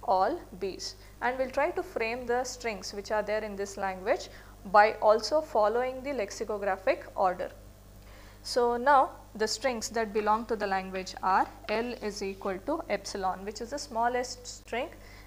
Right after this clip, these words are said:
and its length is zero. Next we have string of length one. So, this is the part where we have strings of length one. Each one of them have got equal length,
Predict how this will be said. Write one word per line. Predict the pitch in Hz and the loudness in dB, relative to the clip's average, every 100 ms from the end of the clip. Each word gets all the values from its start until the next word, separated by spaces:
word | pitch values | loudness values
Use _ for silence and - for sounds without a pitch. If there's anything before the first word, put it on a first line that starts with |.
| - | -2
and | 214 208 | -2 0
its | 214 - | -4 -4
length | 214 208 220 | 0 0 2
is | 254 370 - - | 4 4 0 -10
zero. | 208 196 185 208 370 - - - - - - | -12 -8 -2 0 0 -6 -20 -20 -20 -20 -4
Next | 226 247 - | -2 -2 -6
we | 220 226 | -2 -2
have | 240 220 320 - - - - - | 4 6 6 4 -14 -20 -20 -14
string | - - 233 320 311 | -10 -4 -4 -4 -6
of | - 202 - | 0 0 0
length | 196 202 311 - | -2 -2 -4 -6
one. | 214 269 277 - - | 4 4 4 -14 -18
So, | - 247 | -6 -6
this | 240 311 | -4 0
is | 381 302 | 2 2
the | |
part | 254 - 226 202 247 | 0 6 8 8 4
where | 233 214 220 | -2 -2 0
we | 214 | -2
have | 220 220 247 | 0 -2 -2
strings | - 226 226 233 | -8 -8 -6 -4
of | 220 220 | -4 -4
length | 196 202 247 | -6 -6 -4
one. | 214 196 185 - - - - - | 0 0 0 -14 -20 -20 -20 -4
Each | 285 339 - | -2 -2 0
one | 285 277 | 2 4
of | 285 277 | 2 0
them | 202 202 202 277 - | 0 2 0 -4 0
have | - 214 | 0 2
got | 247 269 - | 4 4 2
equal | 269 277 311 | -10 4 6
length, | 269 208 185 | 6 0 -2